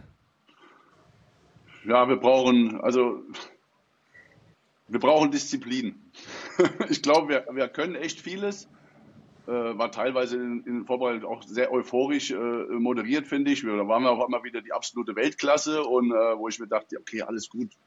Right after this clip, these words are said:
wir wissen, ja, wir können vieles, aber wir brauchen, äh, eben Verantwortung für den Ball und die haben wir halt ab und zu noch nicht und die darfst du dir in keiner Phase des Spiels erlauben. Das ist halt das, was ich auch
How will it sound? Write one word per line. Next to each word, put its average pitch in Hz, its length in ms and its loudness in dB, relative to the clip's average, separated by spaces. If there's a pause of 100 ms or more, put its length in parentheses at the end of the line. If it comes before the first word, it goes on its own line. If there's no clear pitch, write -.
wir 104 160 -6
wissen, 110 460 -2 (340)
ja, 107 380 4
wir 104 120 -4
können 143 260 0
vieles, 160 480 -6 (400)
aber 120 280 2
wir 120 100 2
brauchen, 117 460 0
äh, 107 300 2
eben 101 120 -6
Verantwortung 104 580 -4
für 101 120 -8
den 92 140 -2
Ball 110 260 2
und 101 160 -4
die 107 120 -4
haben 104 140 -2
wir 98 200 2
halt 95 160 -2
ab 95 100 -4
und 104 140 -4
zu 107 120 -6
noch 92 180 -2
nicht 98 260 -8
und 85 100 -18
die 95 60 -16
darfst 107 240 0
du 101 40 -18
dir 107 100 -4
in 101 60 -4
keiner 107 280 2
Phase 107 260 2
des 95 100 -8
Spiels 104 220 -10
erlauben. 95 320 0
Das - 140 -8
ist - 120 -6
halt 107 160 4
das, 113 140 -2
was 107 140 -4
ich 110 60 0
auch 104 140 2